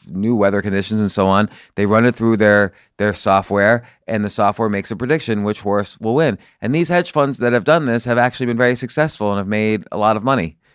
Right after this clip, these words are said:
So there are, you can do this with sports betting, you can do this with horse racing.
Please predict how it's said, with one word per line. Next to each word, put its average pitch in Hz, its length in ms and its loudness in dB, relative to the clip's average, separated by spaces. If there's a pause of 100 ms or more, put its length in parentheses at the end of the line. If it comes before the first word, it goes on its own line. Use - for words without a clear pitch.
So - 120 -4
there 165 160 6
are, 175 260 6
you 165 140 -2
can 180 100 -2
do 175 120 2
this 160 160 0
with 127 100 -4
sports 147 360 0
betting, 165 260 0
you 123 80 -2
can 107 100 -4
do 113 140 0
this 101 160 -4
with 101 120 -6
horse 123 320 -2
racing. 143 380 0